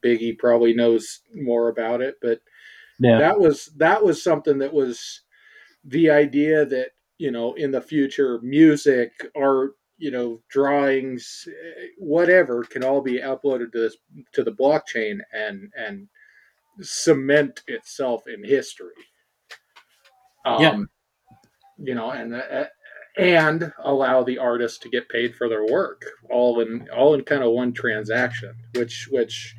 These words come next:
Speaker 1: is not something that's ever been able to be done. You know, you used to need, if you were, I mean, N F T music is very, it's, it's interesting to me because,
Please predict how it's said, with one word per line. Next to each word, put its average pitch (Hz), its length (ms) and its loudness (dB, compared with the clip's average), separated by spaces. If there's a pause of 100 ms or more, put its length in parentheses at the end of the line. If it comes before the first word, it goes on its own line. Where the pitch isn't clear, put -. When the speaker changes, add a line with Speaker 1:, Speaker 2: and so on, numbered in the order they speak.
(920)
Speaker 1:
is 143 240 2
not 135 260 -2
something 123 400 -4
that's 117 220 -2
ever 113 240 -2
been 110 400 -6
able 117 300 2
to 110 80 -8
be 107 120 -8
done. 117 360 0
You 101 100 -8
know, 101 120 -6
you 107 120 -4
used 117 220 -8
to 120 80 -8
need, 107 180 -4 (500)
if 123 140 -8
you 123 120 0
were, 117 220 -2 (680)
I 127 100 -6
mean, 117 140 -10
N 156 180 2
F 147 160 2
T 156 180 -2
music 131 480 -2
is 101 140 -10
very, 110 500 -6 (1300)
it's, - 340 -8
it's - 400 -10 (240)
interesting 113 640 0
to 107 60 -12
me 104 240 -2
because, 107 600 -4